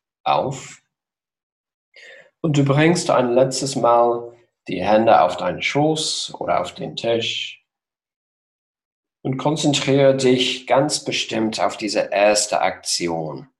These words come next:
dein erster Wunsch. Ich wünsche mir jetzt, dass ich nehme einen Stift und anfange zu schreiben oder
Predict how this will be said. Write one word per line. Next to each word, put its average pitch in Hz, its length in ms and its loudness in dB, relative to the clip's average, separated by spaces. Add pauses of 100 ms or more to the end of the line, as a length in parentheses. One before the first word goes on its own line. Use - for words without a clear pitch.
(240)
dein - 240 -4
erster - 680 -2
Wunsch. - 520 -8 (220)
Ich 113 360 -10
wünsche 143 680 2 (140)
mir 101 520 2
jetzt, - 680 -2 (400)
dass - 240 -2
ich - 140 -12
nehme 98 380 0
einen 78 160 -4
Stift - 640 -10
und 78 340 -12
anfange 82 920 -6 (500)
zu 80 180 -14
schreiben 78 520 -4
oder - 440 -8